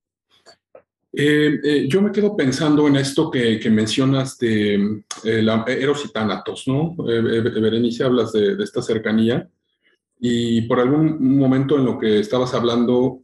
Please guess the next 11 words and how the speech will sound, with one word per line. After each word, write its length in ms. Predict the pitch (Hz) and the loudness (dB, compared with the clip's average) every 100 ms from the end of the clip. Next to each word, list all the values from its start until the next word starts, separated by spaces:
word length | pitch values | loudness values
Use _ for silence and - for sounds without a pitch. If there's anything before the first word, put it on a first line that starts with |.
| - | -6
me 140 | 117 | -2
vino 200 | 113 123 | 0 0
a 60 | 123 | 0
la 80 | |
mente 260 | 110 113 117 | 0 -2 -4
esta, 340 | 113 127 120 | -4 -2 -2
esta 180 | 110 - | -4 -6
expresión, 460 | 113 - 110 - 156 | -8 -6 -6 -2 -2
¿no? 180 | 123 139 | 0 0
De 100 | 110 | -2
la, 340 | - 107 104 | -2 -4 -4